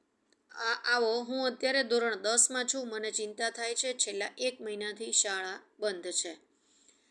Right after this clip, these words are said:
વાલી દીપકભાઈએ જણાવ્યું હતું કે, "અમારા બાળકો ચિંતામાં છે, અમે સરકાર અને તંત્રને એક જ રજૂઆત કરીશું કે તાત્કાલિક ભણવા માટે વ્યવસ્થા કરવામાં આવે."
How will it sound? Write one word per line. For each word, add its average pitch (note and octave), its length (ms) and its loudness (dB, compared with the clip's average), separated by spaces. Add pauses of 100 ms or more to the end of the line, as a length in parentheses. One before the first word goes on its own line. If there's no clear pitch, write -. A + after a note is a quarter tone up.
(200)
વાલી B3 320 4
દીપકભાઈએ C4+ 680 2
જણાવ્યું A#3+ 480 0
હતું B3+ 200 -6
કે, B3+ 80 -4
"અમારા A3+ 300 -4
બાળકો G#3 420 -4
ચિંતામાં G#3+ 560 -6
છે, A#3+ 220 -4
અમે G3 200 -8
સરકાર G3+ 460 0
અને G#3 220 -6
તંત્રને G#3 500 -8
એક G#3 320 -6
જ A#3 100 -2
રજૂઆત G#3 480 -2
કરીશું A3+ 580 -4 (360)
કે C4 80 -4
તાત્કાલિક B3+ 680 0
ભણવા A3+ 320 -2
માટે A3 300 -4
વ્યવસ્થા F#3+ 500 0
કરવામાં E3+ 560 -8
આવે." D3+ 180 -10